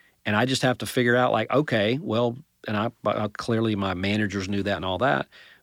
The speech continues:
but that was important to me. But then I had to figure out when I'm gonna do the things that I'm missing. So I had to plan around that. So there were times maybe on a night or a weekend that I would have to do something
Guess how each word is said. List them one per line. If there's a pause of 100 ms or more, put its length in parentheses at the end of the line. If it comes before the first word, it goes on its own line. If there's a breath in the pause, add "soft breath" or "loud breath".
but
that
was
important
to
me.
But
then
I
had
to
figure
out
when
I'm
gonna
do
the
things
that
I'm
missing. (560 soft breath)
So
I
had
to
plan
around
that.
So
there
were
times
maybe
on
a
night
or
a
weekend
that
I
would
have
to
do
something